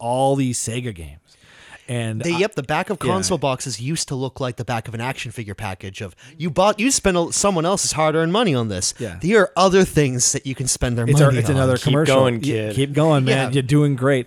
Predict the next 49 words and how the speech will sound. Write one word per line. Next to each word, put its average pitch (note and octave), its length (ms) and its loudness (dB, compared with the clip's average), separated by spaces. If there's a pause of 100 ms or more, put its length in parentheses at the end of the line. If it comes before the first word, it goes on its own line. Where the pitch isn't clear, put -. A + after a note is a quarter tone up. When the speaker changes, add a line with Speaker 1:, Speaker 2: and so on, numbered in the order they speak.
(140)
Speaker 2:
<laughs> - 140 -18
Speaker 1:
And D#3 280 2
I C#3+ 140 0
remember F3 260 2
looking E3+ 240 2
through, G#3 180 0
and D#3 100 2
there B2 60 2
was, A2+ 140 0
like, A#2 100 -6
a A#2 60 -6
picture D3 340 -2
of A#2+ 180 -4
a A2 60 -8
Ghostbusters C#3+ 800 -2
game C3+ 400 -2
and F2 140 -10
a D#2 40 -12
Terminator C3+ 680 -2
game B2 500 -4
and, G2+ 140 -12
like, E2+ 240 -12
a F2+ 60 -20
football A2+ 600 -6
game. A2+ 400 -6 (380)
And G#2 120 -10
I G2+ 60 -6
looked A#2 140 -6
at D#3 60 -10
my C3 60 -8
cousin A#2+ 300 -6
Kelly. B2+ 220 -2
I'm G2+ 60 -4
like, G2 200 -8
"Oh, D#3 220 4
let's D3 160 0
play E3+ 140 2
the C#3 80 0
Terminator C3+ 500 0
game." G#2 340 -12 (400)
And A#2 80 -6
my A2+ 80 -6
cousin C#3+ 280 0
Kelly C#3 420 2
had B2 160 -2
to A2+ 80 -6
explain C#3 640 0
to C3+ 80 0
me, A#2 380 -4